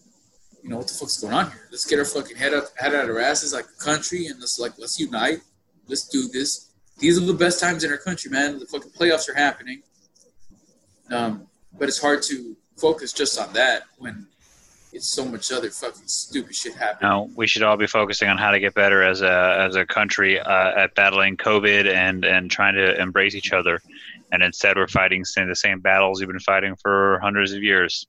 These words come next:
Speaker 2: So,
Speaker 1: Yeah.
Speaker 2: I don't know where we go, but, um, you know, I'm, I'm glad, uh, at least, uh, you two are on the right side of things.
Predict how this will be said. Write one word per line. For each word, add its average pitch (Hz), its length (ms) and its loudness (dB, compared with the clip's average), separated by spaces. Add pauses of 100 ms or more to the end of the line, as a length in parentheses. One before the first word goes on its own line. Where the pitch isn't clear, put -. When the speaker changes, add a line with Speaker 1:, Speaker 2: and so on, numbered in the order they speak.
(160)
Speaker 2:
So, 87 360 0 (260)
Speaker 1:
Yeah. 120 100 -10 (1000)
Speaker 2:
I 120 80 0
don't 123 100 0
know 127 200 4
where 120 340 2
we 117 80 0
go, 123 340 4
but, 104 300 2 (280)
um, 95 600 -2
you 110 100 -2
know, 107 320 0
I'm, 117 220 -4
I'm 117 120 0
glad, 113 340 2
uh, 101 580 -2
at 101 60 -4
least, 110 220 -2 (320)
uh, - 40 -16 (680)
you 123 220 -2
two 113 180 -2
are 98 60 2
on 92 80 0
the 90 80 -2
right 87 220 0
side 82 260 2
of 82 100 -8
things. 85 380 -6